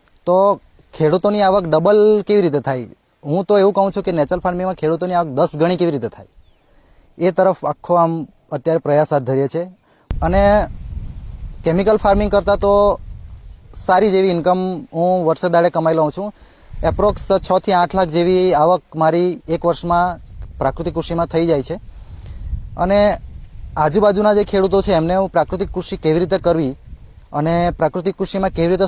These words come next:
શરૂઆત કરવી, કેવી રીતે નવા ખેડૂતો જોડાય અને ગ્રાહકો સુધી કેમિકલ ફ્રી, પેસ્ટિસાઇડ ફ્રી ખાવાનું પહોંચાડે, એ પ્ર-,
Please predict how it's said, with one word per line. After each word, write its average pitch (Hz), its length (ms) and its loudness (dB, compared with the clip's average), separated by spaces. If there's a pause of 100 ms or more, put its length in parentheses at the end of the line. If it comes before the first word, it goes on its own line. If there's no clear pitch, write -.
શરૂઆત 170 300 2
કરવી, 160 240 0
કેવી 147 200 0
રીતે 185 200 0
નવા 170 240 4
ખેડૂતો 170 380 -4
જોડાય 135 380 2 (460)
અને 175 460 -2 (840)
ગ્રાહકો 175 380 0
સુધી 196 400 0 (140)
કેમિકલ 180 360 2
ફ્રી, 202 440 0 (180)
પેસ્ટિસાઇડ 180 480 0 (100)
ફ્રી 196 260 2
ખાવાનું 175 480 0
પહોંચાડે, 156 580 0 (100)
એ 180 260 0
પ્ર-, - 200 -16